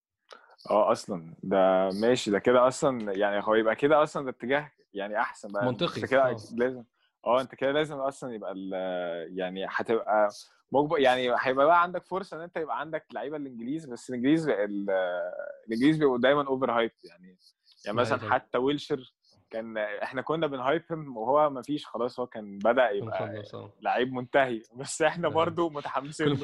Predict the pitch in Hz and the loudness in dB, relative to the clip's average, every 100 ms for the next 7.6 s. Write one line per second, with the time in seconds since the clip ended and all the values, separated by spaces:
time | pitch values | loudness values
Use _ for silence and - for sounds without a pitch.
0 | 156 139 147 135 127 117 117 117 - _ | 0 2 0 0 -2 -4 -6 -8 -10 _
1 | - - - 139 135 185 185 170 151 139 | -20 -20 -6 -2 4 6 8 6 4 0
2 | - - - - 165 - 139 170 151 147 | -4 -16 -6 -4 -2 2 2 2 0 2
3 | 165 160 139 127 120 120 123 123 151 160 | 2 0 0 0 2 2 2 2 4 4
4 | 147 160 151 151 156 135 139 123 113 113 | 4 2 4 4 4 4 2 2 0 -2
5 | 110 110 123 - 113 120 147 135 131 120 | -4 -6 -10 -6 0 2 2 0 -2 0
6 | 139 131 123 123 139 131 143 135 123 135 | -2 -2 -2 0 0 2 2 4 0 -2
7 | 127 113 135 127 123 | -4 -4 0 0 -2